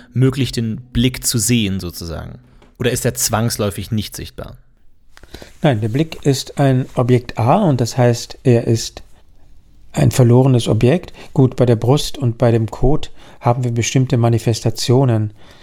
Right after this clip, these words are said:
Speaker 2: Wir könnten sagen, da können wir dann doch was sehen. Aber der Auge, das Auge ist absolut flüchtig.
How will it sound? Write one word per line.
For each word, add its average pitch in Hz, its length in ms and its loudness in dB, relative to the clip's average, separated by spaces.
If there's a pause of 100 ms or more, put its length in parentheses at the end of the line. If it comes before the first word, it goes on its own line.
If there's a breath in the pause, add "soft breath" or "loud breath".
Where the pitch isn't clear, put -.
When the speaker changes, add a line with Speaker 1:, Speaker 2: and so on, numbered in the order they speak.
(300 loud breath)
Speaker 2:
Wir 123 360 -8
könnten 123 300 0
sagen, 113 360 0
da 107 100 -4
können 107 260 -2
wir 110 80 -2
dann 107 140 -2
doch 110 200 -4
was 110 140 -6
sehen. 113 260 -4 (280 loud breath)
Aber 135 180 2
der 143 160 2
Auge, 175 160 2
das 151 160 -8
Auge 151 220 -2
ist 135 80 -8
absolut 143 340 -4
flüchtig. - 680 -4